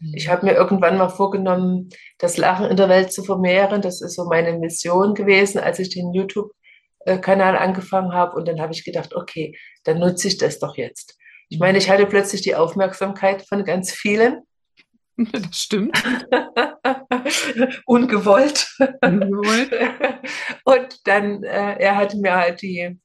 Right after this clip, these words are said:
Speaker 2: die Tür einen Spalt weit auf, äh, gemacht und ich bin ganz mutig durchgeschritten durch diese Tür. Hab
Speaker 1: Mhm.
Speaker 2: weiter ge-, äh, Videos gedreht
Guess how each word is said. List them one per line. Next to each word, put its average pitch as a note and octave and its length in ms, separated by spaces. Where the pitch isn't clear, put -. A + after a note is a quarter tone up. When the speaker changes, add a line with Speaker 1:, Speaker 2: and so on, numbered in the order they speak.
Speaker 2:
die G3+ 100
Tür A#3 280
einen G#3 140
Spalt G3 400
weit F#3+ 300
auf, G#3 420
äh, G3+ 260
gemacht G#3 480
und G3+ 120
ich - 220
bin G3+ 220
ganz F#3 340
mutig F#3 460
durchgeschritten D3+ 720
durch - 220
diese - 340
Tür. - 340
Hab G3 320
Speaker 1:
Mhm. - 40
Speaker 2:
weiter G#3+ 400
ge-, G#3 420
äh, G3 200
Videos G#3 520
gedreht F#3+ 600